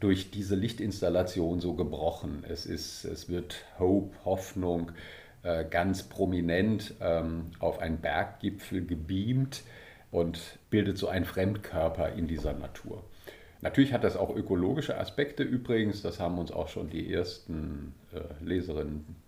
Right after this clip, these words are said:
und Leser zurückgespiegelt, dass das doch eine Lichtverschmutzung sei. Äh, allerdings war diese Lichtinstallation immer nur für sehr kurze Zeit, also nicht die ganze Nacht. Und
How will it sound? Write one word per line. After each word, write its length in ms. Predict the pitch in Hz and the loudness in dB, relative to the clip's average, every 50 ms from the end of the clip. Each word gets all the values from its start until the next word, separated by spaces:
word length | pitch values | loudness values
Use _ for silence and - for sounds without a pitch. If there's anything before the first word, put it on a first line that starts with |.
| - - - | -20 -20 -18
und 180 | - - - | -16 -12 -6
Leser 380 | 85 82 82 80 78 73 - - - | -6 -4 -2 -2 -2 -4 -4 -8 -10
zurückgespiegelt, 1000 | - - 85 87 - - - 95 - - - 107 104 101 90 95 87 82 82 80 | -8 -4 -2 0 0 0 -2 -4 -6 -6 -6 -4 -4 2 4 6 6 6 4 2
dass 120 | 78 - - | 0 -4 -4
das 160 | - - - | -6 -8 -6
doch 160 | 80 73 - | -8 -8 -8
eine 180 | - 82 76 78 | -8 -8 -6 -4
Lichtverschmutzung 840 | 82 95 95 - - - 95 - - - 90 87 - - 95 87 - | -2 -4 -4 -4 -6 -8 -8 -8 -6 -4 -4 -4 -4 -6 -8 -8 -8
sei. 440 | - - 87 85 82 82 82 80 82 - - - - - - - - - - | -6 -2 0 2 2 2 2 0 -2 -8 -12 -14 -16 -16 -18 -20 -20 -6 -2
Äh, 60 | - | 2
allerdings 1160 | 82 80 78 78 78 - - 87 87 85 85 92 87 85 90 90 87 85 - - - - - | 4 6 6 6 4 4 4 4 4 2 2 2 0 0 0 0 -2 -4 -6 -8 -8 -4 0
war 220 | 80 80 87 87 | 2 2 4 4
diese 220 | 87 92 90 92 | 2 2 0 0
Lichtinstallation 1080 | 85 87 98 - - - - - - 87 82 82 85 82 - - 92 90 87 85 85 - | 0 -2 -2 -4 -6 -8 -6 -4 -4 -4 -4 -4 -4 -6 -6 -4 -2 -2 -2 -2 -2 -2
immer 220 | - 90 87 85 | -2 -2 -2 0
nur 200 | 87 87 85 85 | 0 -2 -2 -4
für 160 | - - 90 | -4 -6 -6
sehr 220 | 82 82 85 87 - | -2 -2 0 -2 -2
kurze 480 | - - - 92 87 - - - - | -4 -6 -6 -6 -6 -6 -8 -12 -14
Zeit, 460 | - - - 73 78 85 92 - 95 | -12 -6 -4 0 2 2 2 0 0
also 340 | - - - - 90 90 78 - | -4 -6 -6 -6 -8 -8 -8 -8
nicht 220 | - 92 90 - - | -8 -8 -8 -8 -10
die 80 | - | -10
ganze 320 | 87 82 - 78 78 - 78 | -8 -8 -8 -8 -8 -6 -4
Nacht. 500 | 78 78 80 - - - - - - - - | -4 -2 -2 -4 -6 -8 -14 -18 -20 -16 -12
Und 300 | - 78 78 80 - - | -10 -8 -8 -8 -8 -10